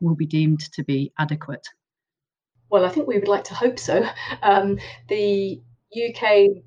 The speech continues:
Speaker 2: government did apply for an adequacy decision, um, in March twenty twenty, so March this year, and,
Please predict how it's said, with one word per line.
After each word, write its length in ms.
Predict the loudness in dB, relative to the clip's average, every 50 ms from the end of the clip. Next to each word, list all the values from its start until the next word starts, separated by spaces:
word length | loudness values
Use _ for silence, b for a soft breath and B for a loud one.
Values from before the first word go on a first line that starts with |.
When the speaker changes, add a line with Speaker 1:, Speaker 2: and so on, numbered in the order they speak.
| 0
Speaker 2:
government 400 | 0 0 0 2 0 0 0 2
did 120 | 0 0 0
apply 380 | 0 -2 -4 -2 -2 0 0
for 160 | 0 0 0
an 60 | -2 0
adequacy 580 | -2 -4 -4 -6 -8 -10 -12 -8 -8 -8 -8
decision, 680 | -8 -10 -10 -4 -4 -2 -2 -2 -2 -2 -4 -6 -8 -6 -6
um, 260 | -4 -2 -2 -2 -2
in 280 | -2 -2 -2 -2 -2 0
March 580 | 2 4 4 4 2 0 -6 -8 -8 -8 -10 -6
twenty 240 | -6 -6 -6 -6 -8
twenty, 420 | -2 -2 -2 0 0 -2 -2 -4
so 160 | -2 -4 -4 -2
March 240 | 0 -2 -2 -2
this 180 | -6 -10 -4 -2
year, 300 | 0 2 2 2 2 0 -2
and, 440 | -2 -4 -2 -2 -2 -4 -6 -6 -10